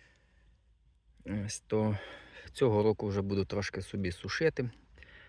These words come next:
Перший рік ми там теж собі трошки засушили. Була дуже смачна, особливо на зиму. В термос кидати, коли йду собі в сад. О,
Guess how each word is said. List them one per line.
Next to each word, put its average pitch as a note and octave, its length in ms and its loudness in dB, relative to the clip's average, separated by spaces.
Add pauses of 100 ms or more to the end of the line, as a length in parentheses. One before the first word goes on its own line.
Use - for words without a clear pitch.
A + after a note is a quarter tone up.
(200)
Перший A2+ 380 2
рік G#2 160 0
ми G#2 80 0
там G#2 180 0 (400)
теж G2 240 4
собі G2+ 200 -4
трошки G2 320 -4
засушили. A2+ 640 2 (460)
Була G#2+ 240 2
дуже G2+ 260 2
смачна, C#3 520 0 (580)
особливо A2 460 4
на G#2+ 120 6
зиму. G#2+ 380 4 (600)
В - 100 -20
термос G#2 420 4
кидати, G2+ 440 -2 (200)
коли F#2+ 320 -2 (280)
йду G#2+ 220 -2
собі G2 240 -4
в F#2+ 120 -4
сад. C#3 300 2 (1300)
О, G2 240 -4